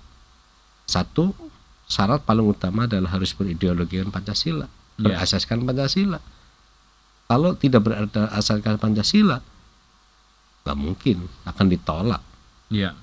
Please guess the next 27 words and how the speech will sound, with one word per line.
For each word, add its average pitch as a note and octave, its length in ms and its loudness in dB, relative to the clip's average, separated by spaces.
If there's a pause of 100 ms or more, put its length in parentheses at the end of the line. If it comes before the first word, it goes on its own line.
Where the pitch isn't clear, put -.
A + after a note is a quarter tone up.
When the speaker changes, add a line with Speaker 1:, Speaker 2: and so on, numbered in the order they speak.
(100)
Speaker 2:
betul. - 80 -6
Speaker 1:
Negara G2+ 320 4
akan A#2 160 2
mengusir, A2 400 4
kan, D#3+ 160 -2
gitu. C4 380 4
Speaker 2:
Iya, A#2+ 180 -2
betul. G2 320 -8 (560)
Speaker 1:
Nah, F#2+ 160 0
ketika - 340 2
kita - 220 0
sudah C3+ 260 4
berasaskan G#2 920 2
Pancasila, G#2+ 580 0
berideologi G2 640 -2
Pancasila, B2+ 680 2 (580)
apa G#3 300 4
salahnya A2 420 2
dengan F#2+ 240 2
Pancasila F#2 720 -2
ketika - 400 -4
Pancasila G#2 640 0
itu E2 240 -8
tadi B2+ 320 -2
yang G#2 100 2
saya F#2+ 220 -4
sampaikan, E2 400 -10